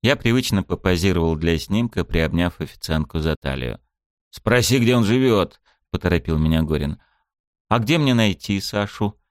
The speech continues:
Я отстранился от приятно пахнущей цитрусовыми духами рыженькой и вернулся к легенде. "Очень неудобно. Погорячился после того боя с бандой, но человек-то тут ни при чем". Рыжая сочувственно закивала, сложив брови домиком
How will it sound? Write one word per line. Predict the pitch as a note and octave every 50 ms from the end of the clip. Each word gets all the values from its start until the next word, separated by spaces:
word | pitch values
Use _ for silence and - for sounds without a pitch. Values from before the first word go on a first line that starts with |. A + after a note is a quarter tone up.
| _ _ _
Я | F2+ F2+ F2
отстранился | E2+ - - - - F2+ F2 F2 F2 E2 - - E2+
от | D2+ - -
приятно | - D#2+ D#2 D#2 D2+ - - -
пахнущей | - - D#2+ - - D#2+ D#2 - - - D2+
цитрусовыми | - - - - - - - D#2 - - D2 D2 D2 D2+ D2+ D2+
духами | D2+ D2+ D2 - - D2+ D2+ D2+ D2+
рыженькой | D#2+ F#2 G#2 G2+ G2 F2+ E2+ - F2 E2 - - _ _ _ _ _ _
и | - D#2
вернулся | D#2 D#2+ D#2 E2 E2 D#2 - - -
к | - -
легенде. | D#2 D#2 - D2 C#2+ B1+ B1 - C#2 B1+ - _ _ _ _ _ _ _
"Очень | A2+ A2+ - - A2 G#2+
неудобно. | G#2+ A2 G#2+ F#2+ G2+ F2 D2+ D#2+ E2 D#2 - - _ _ _ _
Погорячился | - G#2+ G#2+ C3 C#3 C#3+ - - E3 E3+ D#3+ - - A#2
после | - - G#2 - - G2
того | - - G2+ F#2+ G2 F#2+
боя | F2+ E2+ F#2 F2+ F2+ E2+
с | D#2+
бандой, | D#2 F2 F2 E2+ D#2+ D2+ D2 D#2 D#2 D#2 D#2 D2+ -
но | - - G#2+ G#2+
человек-то | - A2+ A2+ A#2+ A#2 G2+ - - - -
тут | - D2+ - -
ни | E2
при | - - -
чем". | - - - - B2 C3 C3 B2+ B2 _ _ _ _ _ _ _ _ _ _ _ _ _
Рыжая | A2+ A2+ C3 C#3+ A2+ B2 A#2+ A2
сочувственно | A2 - G#2+ G2+ - A2+ G2+ - - - F#2+ F#2 F2+
закивала, | E2+ F2+ D#2+ - G2 F2 E2+ G2+ A2+ B2+ C3 B2 A#2 G#2
сложив | - - F2 F2 E2+ E2 F2+ F2+ E2+ D#2
брови | D#2 E2 F#2 F#2 F2+ E2 E2+
домиком | E2 E2 E2 E2+ E2 E2 E2 E2 D#2+ - - D#2+ F2 F2 D#2+ C#2+